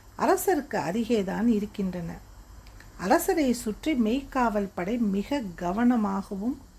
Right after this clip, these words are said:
கடினமாகவும் இருக்கிறது. அரசரை தொலைவிலிருந்து உற்று பார்த்தால் கூட என்ன என்று கேட்கிறார்கள். அவர்கள்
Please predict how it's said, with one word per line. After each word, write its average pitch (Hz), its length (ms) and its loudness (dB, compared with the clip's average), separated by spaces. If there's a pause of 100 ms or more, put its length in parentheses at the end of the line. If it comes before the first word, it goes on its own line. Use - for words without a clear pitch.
கடினமாகவும் 233 960 0
இருக்கிறது. 185 600 -4 (840)
அரசரை 320 580 2 (120)
தொலைவிலிருந்து 269 1300 2
உற்று 285 400 -6
பார்த்தால் 233 520 -2
கூட 269 420 -2 (600)
என்ன 247 460 4
என்று 262 360 0
கேட்கிறார்கள். 170 720 -4 (800)
அவர்கள் 254 580 2